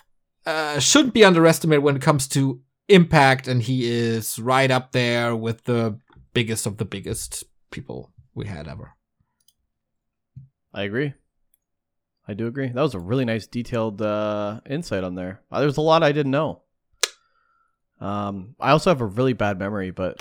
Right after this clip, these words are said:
Speaker 2: like, there's so
Speaker 1: <laughs>
Speaker 2: th-, keep in mind, guys, there's so many people behind the scenes that did so much work back in that day, 'cause it was so community-driven, do-it-yourself, uh, mentality, and, I mean, there's so many brilliant creative minds
Speaker 1: Yeah.
Speaker 2: that I've met,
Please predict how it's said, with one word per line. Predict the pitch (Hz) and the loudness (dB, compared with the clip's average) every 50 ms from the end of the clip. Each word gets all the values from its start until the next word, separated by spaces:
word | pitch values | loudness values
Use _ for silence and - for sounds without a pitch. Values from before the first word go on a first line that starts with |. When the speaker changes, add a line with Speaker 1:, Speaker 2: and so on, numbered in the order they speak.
| - - - | -12 2 2
Speaker 2:
like, | - - - | 2 4 4
there's | - - - 302 349 - | 2 4 6 4 6 6
so | 170 160 - 160 156 | 8 8 8 6 4
Speaker 1:
<laughs> | - | -2
Speaker 2:
th-, | - - - - - | -10 -12 -12 -14 -2
keep | - 208 202 | 0 2 4
in | 226 185 | 4 6
mind, | 151 147 143 135 | 8 8 8 8
guys, | 131 123 117 107 | 6 4 4 4
there's | 135 131 - - | 0 -2 -2 -4
so | - - - - 170 160 160 | -8 -8 0 4 6 6 6
many | 151 143 131 123 110 | 4 2 0 -2 -2
people | - 123 120 120 120 | -2 -4 -4 -2 -2
behind | 107 113 113 117 113 | 0 0 0 0 -2
the | 110 - | -6 -6
scenes | - 120 123 117 107 | -6 -6 -6 -4 -4
that | 113 107 | -4 -4
did | 104 110 101 | -6 -8 -10
so | - - 135 127 | -8 -4 -4 -2
much | 127 123 113 - - | -2 -2 -4 -4 -6
work | 110 110 117 - | -6 -6 -6 -2
back | - 127 120 120 - | -2 -2 -2 0 -2
in | 123 | -4
that | 120 120 117 | -2 -4 -2
day, | - 123 123 131 | -2 -2 -2 -2
'cause | 131 - 117 104 | -2 -4 -4 -4
it | 127 127 | -4 -2
was | 135 131 131 131 131 123 - - - _ - - _ _ _ _ | 0 2 2 2 2 0 -4 -10 -16 _ -20 -20 _ _ _ _
so | - - - - - 160 160 160 160 143 | -8 -6 -4 2 6 8 8 8 6 4
community-driven, | - - 139 139 139 135 131 123 120 107 113 117 117 123 131 127 117 | 0 -4 -2 -2 -2 -2 -2 -4 -4 -2 -2 -2 0 0 -2 -2 -2
do-it-yourself, | 110 123 131 120 107 113 - - 123 117 123 131 - - - _ | -2 -4 -4 -2 -4 -6 -4 -2 0 0 0 0 -2 -6 -12 _
uh, | - 117 117 113 113 113 110 110 110 | -2 0 0 2 2 2 0 0 -2
mentality, | 113 113 110 - - 107 107 123 135 147 139 131 | -4 -6 -6 -4 -2 0 0 0 0 0 0 -2
and, | 117 113 110 107 104 _ _ _ _ _ _ _ _ _ _ _ _ _ _ | -2 -4 -6 -8 -10 _ _ _ _ _ _ _ _ _ _ _ _ _ _
I | - | -2
mean, | 120 135 | 0 0
there's | 139 143 135 - | 2 2 0 -2
so | - - 160 160 | 0 2 2 4
many | 165 160 147 135 | 4 4 0 0
brilliant | 110 - 127 127 127 131 135 127 120 90 | -2 -2 -2 0 0 0 0 -2 -4 -6
creative | - - 120 117 117 110 95 | -6 -4 -2 -2 -2 -4 -4
minds | 98 101 104 104 107 107 104 98 95 | -4 -4 -4 -4 -4 -6 -6 -8 -6
Speaker 1:
Yeah. | 110 | -6
Speaker 2:
that | 110 104 | -4 -2
I've | 101 101 95 92 _ | -2 -2 -4 -6 _
met, | 113 107 101 98 95 - 87 - | -6 -4 -2 0 0 -2 -4 -8